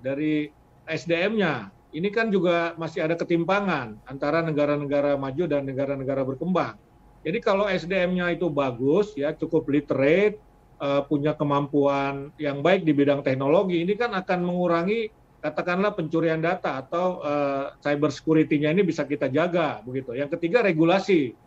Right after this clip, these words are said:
Ya, regulasi itu harus kita atur, termasuk tadi dalam konteks regulasi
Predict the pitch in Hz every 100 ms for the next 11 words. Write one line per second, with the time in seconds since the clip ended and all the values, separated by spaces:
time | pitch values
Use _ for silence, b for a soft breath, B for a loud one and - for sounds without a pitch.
0 | _ _ _ 143 156 147 156 143 143 220
1 | 214 233 233 - _ _ 147 220 - 202
2 | 190 220 220 202 175 170 190 214 214 220
3 | 202 165 165 170 165 165 160 202 165 160
4 | 151 156 143 208